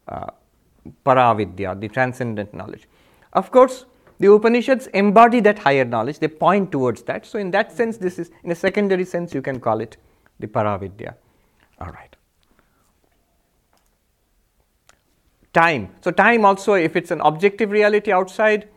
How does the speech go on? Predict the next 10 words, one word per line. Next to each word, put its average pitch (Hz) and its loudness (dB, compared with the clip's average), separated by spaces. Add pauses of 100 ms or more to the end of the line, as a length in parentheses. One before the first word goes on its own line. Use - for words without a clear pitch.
(260)
um, 175 -4 (840)
it 180 4
is 175 0
not, 165 0
it 165 -4
cannot 165 2
be 151 -2
the 139 0
ultimate 117 -4
reality. 82 -8